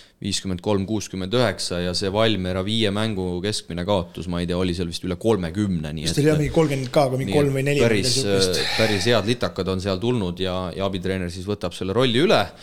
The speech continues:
Speaker 1: Aga sel nädalal siis, äh, üks meeskond saab igal juhul kindlasti silma pähe, kui telemängus lähevad vastamisi siis, äh, Rakveres B C Tarvas ja, ja Tallinna Tehnikaülikool. No mis TalTechiga, mehed, äh, selles suhtes toimub? No null viis on ikkagi päris karm.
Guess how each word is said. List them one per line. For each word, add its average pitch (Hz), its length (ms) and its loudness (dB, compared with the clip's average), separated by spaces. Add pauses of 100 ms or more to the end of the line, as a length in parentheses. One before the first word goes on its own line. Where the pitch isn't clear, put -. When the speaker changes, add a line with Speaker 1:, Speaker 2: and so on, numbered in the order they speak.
(360)
Speaker 1:
Aga 107 380 2
sel 190 200 2
nädalal 143 440 4
siis, 113 380 0
äh, 117 460 2
üks 147 220 -2
meeskond 113 380 0
saab - 280 0
igal 123 240 2
juhul 110 160 -2
kindlasti 131 340 -2
silma 131 240 2
pähe, 123 280 2 (260)
kui 90 160 -8
telemängus 92 460 0
lähevad 95 260 0
vastamisi 92 500 -4
siis, 95 340 -4
äh, 98 340 -2 (520)
Rakveres 95 800 -4
B 104 140 -4
C - 120 -4
Tarvas 107 460 0
ja, 98 220 0 (220)
ja 98 120 -10
Tallinna 104 320 -2
Tehnikaülikool. 85 640 -4
No 107 80 -6
mis 135 160 -2
TalTechiga, 135 480 0
mehed, 92 400 -2
äh, 92 500 0
selles 101 300 -2
suhtes 90 180 -10
toimub? 101 500 0
No 90 140 -8
null 117 260 0
viis 117 220 2
on 95 120 0
ikkagi 98 200 -6
päris 101 220 -4
karm. 98 240 -4